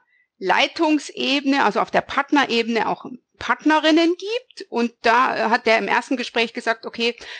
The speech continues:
da müssen wir uns nochmal verabreden, weil ich habe gerade keine dabei, die dieser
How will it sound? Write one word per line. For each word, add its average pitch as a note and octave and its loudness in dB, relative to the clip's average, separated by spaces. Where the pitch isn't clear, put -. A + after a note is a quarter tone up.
da G3 0
müssen A#3+ 2
wir G#3 2
uns G#3+ -2
nochmal G3+ 2
verabreden, A#3+ 0
weil G3+ 2
ich G#3 -6
habe - -8
gerade G3+ -2
keine G3+ -2
dabei, F3+ 0
die G3 -12
dieser G#3 2